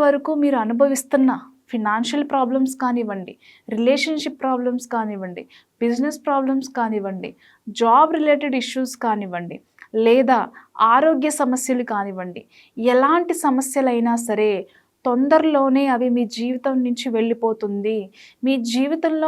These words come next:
అనుభవిస్తున్న ఈ చీకటి, ఈ డార్క్‌నెస్ ఏదైతే ఉందో తొందరలోనే తొలగిపోతుంది. మీకు ఒక పర్సన్ సహాయం కానీ,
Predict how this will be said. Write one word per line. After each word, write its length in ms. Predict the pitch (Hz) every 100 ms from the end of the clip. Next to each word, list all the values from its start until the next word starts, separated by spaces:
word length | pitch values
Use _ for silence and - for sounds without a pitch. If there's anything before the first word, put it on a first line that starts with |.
| 294
అనుభవిస్తున్న 680 | 262 269 254 254 - 262 262 262 254
ఈ 20 | 254 -
చీకటి, 560 | - 294 285 294 294 190 - _ 269
ఈ 20 | 262 214 -
డార్క్‌నెస్ 540 | 220 294 - 294 294 262
ఏదైతే 340 | 254 247 240 247 220
ఉందో 260 | 220 233 196 - - _ _ 262
తొందరలోనే 640 | 262 277 302 302 277 294 294
తొలగిపోతుంది. 920 | 240 240 240 233 220 220 208 208 247 240 - - _ _ 233
మీకు 280 | 262 294 330 311
ఒక 100 | 302 269
పర్సన్ 420 | 254 240 - 294 285 254
సహాయం 500 | 226 240 269 294 294 262
కానీ, 380 | 226 202 208